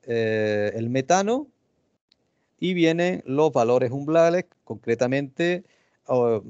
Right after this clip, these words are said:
por lo encima de los cuales tienen que declararse. Aquí tenemos valor umbral de información pública de emisiones a la atmósfera.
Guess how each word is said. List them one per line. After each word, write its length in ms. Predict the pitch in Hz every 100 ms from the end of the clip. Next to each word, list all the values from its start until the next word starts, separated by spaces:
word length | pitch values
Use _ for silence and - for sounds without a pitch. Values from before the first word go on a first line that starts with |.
| 104 -
por 160 | 120
lo 80 | 117
encima 500 | 110 - 147 139 123
de 60 | 127
los 140 | 147
cuales 360 | - 147 156 156
tienen 280 | 123 120 113
que 120 | 120
declararse. 680 | 123 131 143 151 147 175 160
Aquí 180 | 120
tenemos 400 | 117 117 127 139
valor 280 | 127 104 117
umbral 340 | 127 127 143 135
de 80 |
información 560 | 120 - 113 110 135 131
pública 480 | - 160 160 151 151
de 80 | 156
emisiones 540 | 156 - 165 175 185
a 140 | - 110
la 80 | 98
atmósfera. 500 | 107 110 - 82